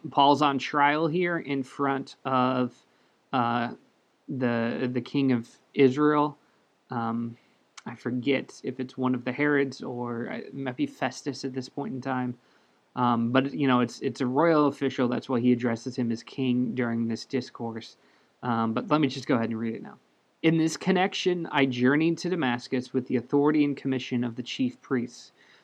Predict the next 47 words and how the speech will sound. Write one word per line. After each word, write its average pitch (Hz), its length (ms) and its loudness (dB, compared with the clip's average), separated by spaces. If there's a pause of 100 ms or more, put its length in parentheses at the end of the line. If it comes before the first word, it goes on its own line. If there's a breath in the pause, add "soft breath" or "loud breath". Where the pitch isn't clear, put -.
(200 soft breath)
At 156 180 6
midday, 143 500 6
O 131 140 2
king, 123 440 -2 (280 soft breath)
I 147 120 2
saw 139 260 2
on 143 100 4
the 147 80 2
way 135 360 6
a 139 120 -4
light 123 400 0
from 143 220 -6
heaven, 127 520 -6
brighter 131 380 4
than 180 160 -4
the 180 80 -4
sun, 123 460 -2
that 123 120 -2
shone 156 320 0
around 143 440 2
me 135 100 -2
and 135 120 0
those 131 240 -4
who 135 120 -2
journeyed 123 560 -2
with 127 260 -2
me. 127 260 -10 (520 soft breath)
And 139 160 4
when 147 140 6
we 151 100 6
had 143 100 6
all 147 200 8
fallen 147 360 2
to 147 120 -2
the 147 80 0
ground, 139 340 4
I 127 60 2
heard 127 180 0
a 120 40 0
voice 135 300 2
saying 139 280 0
to 139 120 -6
me 135 160 2
in 127 100 4
the 123 60 2
Hebrew 139 520 2
language, 123 640 -2